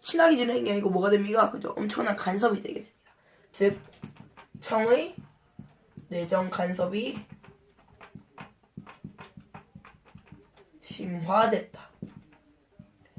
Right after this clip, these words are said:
그다음에 두 번째로 이제 조약이 있어요, 우리나라가. 한성조약을 맺는데,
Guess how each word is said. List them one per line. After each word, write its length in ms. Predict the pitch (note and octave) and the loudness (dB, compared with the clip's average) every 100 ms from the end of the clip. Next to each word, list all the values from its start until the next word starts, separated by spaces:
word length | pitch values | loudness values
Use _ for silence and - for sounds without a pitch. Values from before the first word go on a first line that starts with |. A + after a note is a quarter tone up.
| - - | -16 4
그다음에 520 | C4+ D4 D4 - - _ - | 6 6 4 2 -6 _ -10
두 100 | A3 | 2
번째로 320 | C#4 D4+ C#4 | 4 6 4
이제 220 | G#3 G3 | 6 4
조약이 440 | - - E4 F#4 G3+ | 4 8 10 10 8
있어요, 300 | F3+ F#3 F3+ | 0 -2 -4
우리나라가. 540 | F3 F3+ F3 F3 F3 - - - _ _ - | -4 -4 -4 -4 -6 -8 -16 -20 _ _ -6
한성조약을 760 | C4+ C#4+ D4+ D#4+ F4+ D4 G3 | -2 2 2 2 8 8 8
맺는데, 520 | F3 E3+ F3 G3+ E3 | 4 0 -2 -2 -4